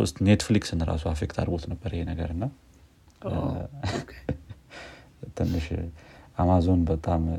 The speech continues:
Speaker 1: ሚም እየተሰራበት ነበር ባለፈው ሳምንት ላይ። አሁን ላይ ግን ተስተካክሏል። ያው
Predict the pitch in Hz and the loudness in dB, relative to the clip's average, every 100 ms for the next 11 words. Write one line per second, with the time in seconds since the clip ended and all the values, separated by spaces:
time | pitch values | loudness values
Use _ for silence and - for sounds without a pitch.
0 | 85 - - - - - 104 107 104 95 | -4 -8 -8 -10 -8 -2 6 8 8 4
1 | - 85 87 87 82 82 85 87 85 82 | 0 0 0 0 -2 -2 -2 -2 -2 -4
2 | 82 85 82 - 95 82 80 85 82 104 | -4 -4 -6 -4 -2 0 -2 -2 -4 -6
3 | 95 - - - 123 120 95 | -6 -8 -8 -6 -6 -4 -6